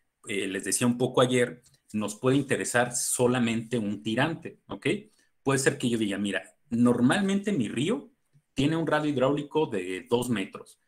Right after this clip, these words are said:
entonces no voy a hacer aquí dos cálculos, o tres o cuatro o veinte. Solo voy a hacer aquí un cálculo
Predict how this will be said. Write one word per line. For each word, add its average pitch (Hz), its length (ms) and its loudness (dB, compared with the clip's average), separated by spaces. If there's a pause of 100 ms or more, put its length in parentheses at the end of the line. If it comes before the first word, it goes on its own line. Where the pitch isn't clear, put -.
(200)
entonces 101 720 -6
no 117 200 2
voy 117 220 0
a 101 40 -2
hacer 110 180 -4
aquí 107 240 -8
dos 101 180 -8
cálculos, 127 640 -6
o 92 200 -8
tres 107 240 -2
o - 120 -8
cuatro - 340 -4
o 90 40 -14
veinte. 131 360 -4 (400)
Solo 143 300 -2
voy 143 160 2
a - 20 0
hacer 127 220 0
aquí 131 240 -4
un 131 120 0
cálculo 147 560 -6